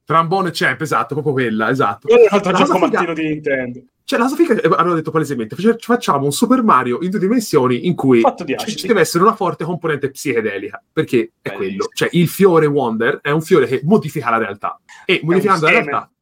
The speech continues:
Speaker 1: cambia, sì, mm, sì, quindi cambia una, mm, come dire, cambia tutte le regole del linguaggio dei Super Mario in due dimensioni. Cioè, te puoi prendere u-, un super, un fiore Wonder e, allora, una cosa che non mi è piaciuta è che io pensavo che fossero casuali, invece no, sono programmati per ogni livello.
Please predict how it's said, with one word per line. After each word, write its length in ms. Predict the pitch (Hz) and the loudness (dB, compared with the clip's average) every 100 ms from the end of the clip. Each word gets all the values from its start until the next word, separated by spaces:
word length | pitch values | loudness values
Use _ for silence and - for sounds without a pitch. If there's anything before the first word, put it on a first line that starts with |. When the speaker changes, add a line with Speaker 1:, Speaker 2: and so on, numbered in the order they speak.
| _ | _
Speaker 1:
cambia, 500 | - 156 127 117 113 | -2 -2 0 -2 -2
sì, 320 | 117 294 143 143 | -2 -4 -4 -4
mm, 280 | 156 160 156 | -4 -6 -2
sì, 160 | 226 | -2
quindi 240 | 156 185 131 | 0 0 2
cambia 480 | 127 120 117 113 - _ _ - | 2 2 2 2 0 _ _ -2
una, 760 | 139 143 139 131 131 131 123 - | 2 2 2 0 2 2 0 -6
mm, 200 | 127 120 117 | -8 -6 -6
come 200 | 151 156 | -4 0
dire, 400 | 127 120 120 - | 4 4 2 0
cambia 240 | 170 165 | -4 0
tutte 180 | 214 202 | 0 2
le 80 | 185 | 4
regole 540 | 180 175 185 180 - _ | 4 2 2 2 -2 _
del 340 | - 120 160 156 | -20 -2 0 2
linguaggio 640 | 170 160 147 143 139 165 | 2 2 2 2 0 -4
dei 100 | 131 | -2
Super 300 | - 147 143 | -4 -4 -2
Mario 280 | 123 117 120 | 0 0 0
in 60 | |
due 80 | 113 | -2
dimensioni. 640 | 110 107 107 - 110 101 | -2 -2 -2 0 0 0
Cioè, 320 | 104 139 104 - _ _ | 0 0 0 -8 _ _
te 140 | - 214 | -2 0
puoi 160 | 170 | 2
prendere 540 | 165 151 135 131 127 - | 0 0 0 -2 -2 -4
u-, 140 | 139 | -8
un 100 | 143 | -8
super, 320 | 139 - 180 185 | -6 -2 -2 0
un 240 | 156 160 156 | 0 0 2
fiore 220 | 196 220 | 4 4
Wonder 480 | 202 120 131 170 165 | 4 0 0 -2 0
e, 280 | 147 135 - | 0 0 0
allora, 260 | 123 113 - _ _ | -2 -2 -4 _ _
una 140 | 143 160 | -4 -2
cosa 140 | 190 | 0
che 40 | 175 | 0
non 100 | 180 | 0
mi 60 | |
è 40 | 185 | 0
piaciuta 300 | 208 196 156 | 0 2 2
è 40 | |
che 100 | 143 | 2
io 100 | 170 | 2
pensavo 300 | 147 131 135 | 2 0 0
che 100 | 135 | 0
fossero 300 | 135 135 127 | 0 0 0
casuali, 460 | 117 113 117 101 120 | 0 0 2 2 0
invece 260 | 156 143 | 0 0
no, 160 | 120 107 | 0 -2
sono 220 | - 120 | 0 -4
programmati 500 | 117 139 147 117 117 | 0 0 2 0 -4
per 100 | 117 | -6
ogni 160 | 110 110 | -6 -4
livello. 460 | 107 98 92 98 | -4 -4 -6 -10